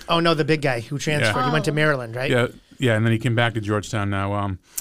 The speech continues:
Speaker 2: you know, Villanova's the kid, uh, Eric Dixon, really hurt uconn last year. There's, there's a lot of good bigs. I think I'm forgetting somebody. And the reason is that these guys in the past may have been in the N B A by now,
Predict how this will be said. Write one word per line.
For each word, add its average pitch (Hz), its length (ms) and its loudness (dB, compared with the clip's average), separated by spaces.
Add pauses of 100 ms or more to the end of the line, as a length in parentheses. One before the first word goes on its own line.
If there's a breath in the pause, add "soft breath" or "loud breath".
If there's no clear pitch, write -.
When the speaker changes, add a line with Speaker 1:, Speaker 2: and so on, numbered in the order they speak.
(200 loud breath)
Speaker 2:
you 123 80 2
know, 110 60 4
Villanova's 123 640 2
the 110 80 0
kid, 117 240 0
uh, 107 40 2
Eric 113 300 2
Dixon, 123 380 -2
really 110 180 2
hurt 107 220 0
uconn 110 360 0
last 107 220 -2
year. 120 80 0
There's, 120 140 -2
there's 123 140 -2
a 117 40 0
lot 160 240 2
of 151 80 0
good 135 180 0
bigs. 123 200 2
I 117 160 0
think 143 160 0
I'm 117 60 -4
forgetting 127 320 0
somebody. 101 360 -2 (640 loud breath)
And 135 180 4
the 135 60 4
reason 160 340 4
is 165 380 2
that 127 280 2 (420)
these 147 180 4
guys 143 380 4
in 139 60 2
the 123 60 2
past 160 320 2
may 127 140 4
have 127 100 2
been 127 120 2
in 127 60 2
the 123 100 4
N 123 80 0
B 127 100 2
A 160 80 4
by 127 160 2
now, 98 300 0